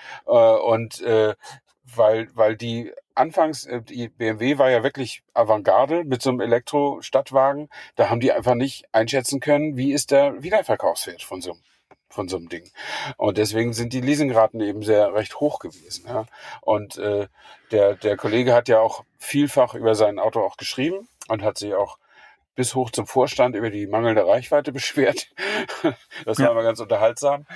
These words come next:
Speaker 1: Aber hat ihn immer noch. Also zumindest, ich habe ihn, glaub ich, vor einem Jahr zum letzten Mal getroffen, da habe ich ihn mal gefragt. Da hat er ihn immer noch. Ja.
Speaker 2: Ja gut, den wird er nicht, nicht mehr losbekommen wahrscheinlich mit dem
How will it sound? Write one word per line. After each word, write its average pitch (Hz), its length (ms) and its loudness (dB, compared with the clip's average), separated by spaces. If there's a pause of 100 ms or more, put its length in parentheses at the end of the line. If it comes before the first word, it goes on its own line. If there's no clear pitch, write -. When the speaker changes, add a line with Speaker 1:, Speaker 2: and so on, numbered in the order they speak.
(120)
Speaker 1:
Aber 127 180 4
hat 170 160 0
ihn 170 120 -6
immer 196 180 -2
noch. - 260 -2
Also 131 240 0
zumindest, 139 420 -4 (200)
ich - 160 -6
habe 123 140 2
ihn, 117 60 -4
glaub 107 140 4
ich, 107 100 -8
vor 107 140 -4
einem 104 140 -6
Jahr 107 180 4
zum 110 160 -10
letzten 110 260 -2
Mal 104 100 2
getroffen, 120 360 -2
da 117 60 2
habe 104 160 0
ich 104 40 -12
ihn 104 80 -12
mal 101 120 -4
gefragt. 107 400 -4 (180)
Da 110 220 -2
hat 120 160 -2
er 101 180 2
ihn 101 160 -10
immer 92 180 -10
noch. - 260 -18 (580)
Ja. 92 220 -14 (1500)
Speaker 2:
Ja 110 80 2
gut, 120 220 0
den 107 400 -2
wird 120 160 4
er 113 40 0
nicht, 113 140 0
nicht 123 160 0
mehr 135 60 0
losbekommen 131 400 0
wahrscheinlich 127 340 -4
mit 165 140 -2
dem 120 200 0